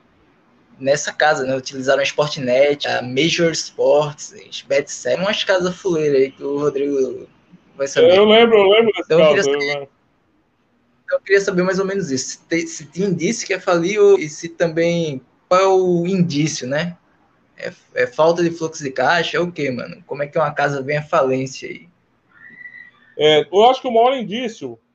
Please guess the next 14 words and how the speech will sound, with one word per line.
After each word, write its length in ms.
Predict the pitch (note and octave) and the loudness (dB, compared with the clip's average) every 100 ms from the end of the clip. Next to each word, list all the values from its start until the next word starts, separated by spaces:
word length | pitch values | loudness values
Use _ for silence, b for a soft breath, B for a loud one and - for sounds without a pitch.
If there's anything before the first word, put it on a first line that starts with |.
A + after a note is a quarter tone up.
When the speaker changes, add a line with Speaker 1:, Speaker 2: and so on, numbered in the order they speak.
| _ | _
Speaker 2:
que 80 | |
a 80 | D#3 | -8
gente 200 | F3+ F3 | -8 -8
pode 240 | - F3 - | -2 -2 -2
perceber 500 | D#3+ E3 D3+ E3+ G3 | -8 -8 -6 -4 2
é 440 | G3 F#3+ G3 G3 - _ _ _ _ _ _ _ _ - | 6 6 6 2 -6 _ _ _ _ _ _ _ _ -2
a 280 | C#3+ D#3+ E3+ | 4 6 4
dificuldade 1040 | E3 - G#3+ G#3+ E3+ F3 G3 G#3 G#3 G#3+ | 2 -12 -12 -8 2 6 6 4 -4 -10
de, 600 | G3 E3 G3 G3+ G3+ F#3+ - - | -10 -14 -10 -8 -8 -10 -14 -2
é, 360 | D#3 D#3+ D#3 E3+ | 2 2 2 -2
os 120 | - | -4
problemas 520 | G#3 F3+ G3+ G#3 G#3 | -2 0 0 0 -2
nos 160 | G#3+ - | -4 0
saques. 440 | D#3+ - - _ | 0 0 -12 _